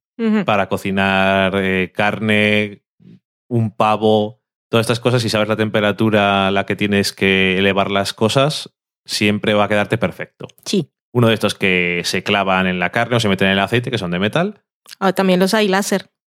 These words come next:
Speaker 2: Sí, también los hay láser, que son un poco más caros todavía, pero s-, también parecen muy útiles.
Speaker 1: Mm.
Speaker 2: No se ensucia nada y no tienes que enfriarles después.
Speaker 1: Ajá.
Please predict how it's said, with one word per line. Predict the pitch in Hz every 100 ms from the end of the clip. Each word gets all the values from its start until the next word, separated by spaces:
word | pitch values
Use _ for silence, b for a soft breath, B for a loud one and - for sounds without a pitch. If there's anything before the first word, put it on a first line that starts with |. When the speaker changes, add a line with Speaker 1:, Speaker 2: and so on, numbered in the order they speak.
| -
Speaker 2:
Sí, | 160
también | 151 107 113
los | 110
hay | 107
láser, | 107 127 135 - -
que | -
son | 113
un |
poco | 117 117
más | 110
caros | - 110 117 127 -
todavía, | 110 101 104 127 -
pero | 107 98 95 92 90
s-, | 87 -
también | 98 101
parecen | 101 95 98
muy | 95
útiles. | 101 131 135 202
Speaker 1:
Mm. | 92 _ _ -
Speaker 2:
No | 101 98
se | 101
ensucia | 95 98 98
nada | 107 143 196 _ _
y | 117
no | 107
tienes | 110 107
que |
enfriarles | 107 101 104 98 95
después. | 92 - 117 139 -
Speaker 1:
Ajá. | 214 214